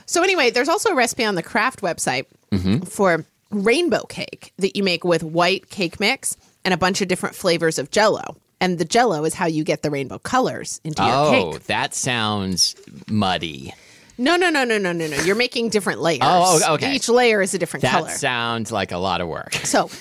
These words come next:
Speaker 1: this type of cake that we're talking about here should not be confused with a Jell-O poke cake or
Speaker 2: Okay.
Speaker 1: a gelatin poke cake. So you mentioned that Lori's cake is a poke cake.
Speaker 2: Yes. So you, like, make the cake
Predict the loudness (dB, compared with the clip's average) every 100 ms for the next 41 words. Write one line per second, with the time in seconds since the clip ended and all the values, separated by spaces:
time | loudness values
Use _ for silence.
0 | -20 -20 -12 -10 -2 0 0 0 0 -2
1 | -4 -4 -4 -6 -4 -2 0 0 2 0
2 | 0 0 -2 -4 0 0 0 -2 -4 0
3 | 0 0 -2 -2 0 2 4 2 0 0
4 | 0 0 -14 -12 -12 -14 -2 2 2 2
5 | 2 0 -2 -8 -8 -6 -6 -8 -12 -10
6 | -10 -14 -20 _ -6 2 2 2 -2 _
7 | _ -6 -2 0 0 0 0 2 4 4
8 | 2 -4 -8 -8 -8 -10 -2 0 0 -6
9 | -8 -2 -2 -2 -4 -2 0 0 0 0
10 | 2 0 -2 -6 -4 -2 -2 -4 -8